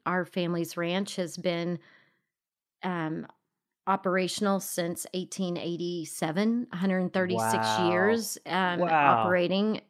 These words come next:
Speaker 1: in one family. And that's important to me. And what's so crazy is that California is what made me passionate about agriculture again.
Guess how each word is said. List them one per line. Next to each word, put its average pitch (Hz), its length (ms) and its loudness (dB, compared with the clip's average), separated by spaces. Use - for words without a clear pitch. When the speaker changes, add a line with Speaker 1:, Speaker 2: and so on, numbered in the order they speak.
Speaker 1:
in 185 200 2
one 180 180 0
family. 190 680 0
And 208 80 6
that's 214 180 4
important 262 440 4
to 208 80 4
me. 160 300 0
And 220 340 4
what's 247 320 4
so 233 240 4
crazy 247 640 2
is 202 160 0
that 196 220 0
California 226 1160 4
is 214 280 4
what 196 340 4
made 190 380 6
me 190 240 2
passionate 190 920 -2
about 175 760 4
agriculture 196 1000 2
again. 165 560 -2